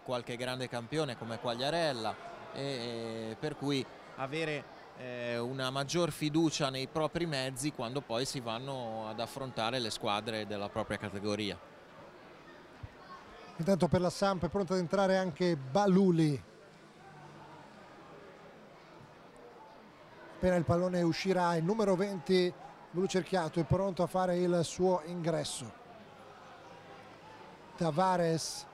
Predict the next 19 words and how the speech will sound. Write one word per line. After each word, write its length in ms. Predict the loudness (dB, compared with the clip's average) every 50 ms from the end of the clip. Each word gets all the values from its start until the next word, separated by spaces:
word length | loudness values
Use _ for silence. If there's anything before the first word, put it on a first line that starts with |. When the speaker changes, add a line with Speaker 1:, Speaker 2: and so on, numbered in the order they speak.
| -20 -20 -20 -20 -18 -18 -16 -16 -16 -14 -10
Speaker 2:
all'indietro 880 | -4 -2 0 0 0 0 2 2 4 2 2 2 2 4 4 6 4 2 0 0
per 720 | 2 2 4 4 4 4 4 4 4 4 4 4 2 0 -2 -6 -10 -16 -18 -18 -18 -18 -18 -16 -16 -16 -16 -12 -8
Rafael, 960 | -4 2 4 4 4 4 2 2 2 4 6 6 6 4 4 4 2 2 0 -4 -8 -14 -18 -18 -18 -16 -16 -16 -14 -14 -14 -8 0
che 120 | 2 2
sbaglia 500 | 2 4 4 2 4 4 4 4 4 6
l'appoggio 460 | 6 4 4 4 2 0 2 4 2 2
ad 80 | 2
un 100 | 0 -2
compagno. 680 | 0 0 0 2 2 2 2 2 2 0 0 0 0 0
Crimi, 500 | 0 -2 -2 0 0 0 0 0 -2 -2 -4 0
Galabinov, 840 | 2 4 6 6 6 6 4 2 0 0 2 2 4 4 4 4
il 100 | 4 2
tiro 220 | 2 2 2 4 4
ciabattato 680 | 6 4 4 4 4 2 4 2 0 0 0 -4 -8 -8 -8 -12 -14 -14 -14 -14 -12 -12 -12 -12 -12 -12 -12 -12 -10 -4 0
tra 120 | 2 4
le 80 | 4 6
braccia 320 | 6 6 4 6 6 4
di 140 | 6 6 6
Rafael. 480 | 6 6 4 4 2 0 0 -2 -6